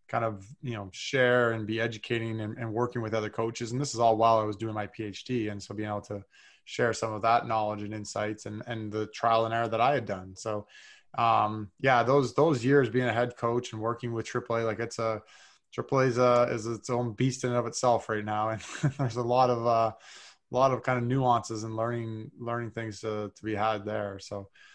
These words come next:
that was, um, those, those were definitely fun years, but it was, it was a lot, right? Like, you're on the, I was on the ice a lot. I was at the rink a lot, and, um,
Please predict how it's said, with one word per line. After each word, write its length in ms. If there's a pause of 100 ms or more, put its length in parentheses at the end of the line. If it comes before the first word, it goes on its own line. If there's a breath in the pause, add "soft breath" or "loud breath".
(260 soft breath)
that 140
was, 220
um, 540 (540)
those, 240
those 220
were 60
definitely 320
fun 240
years, 300
but 200
it 80
was, 280 (340 soft breath)
it 60
was 120
a 40
lot, 340
right? 220
Like, 140
you're 80
on 100
the, 60
I 140
was 140
on 140
the 80
ice 160
a 60
lot. 520
I 60
was 140
at 80
the 80
rink 240
a 40
lot, 440
and, 320
um, 420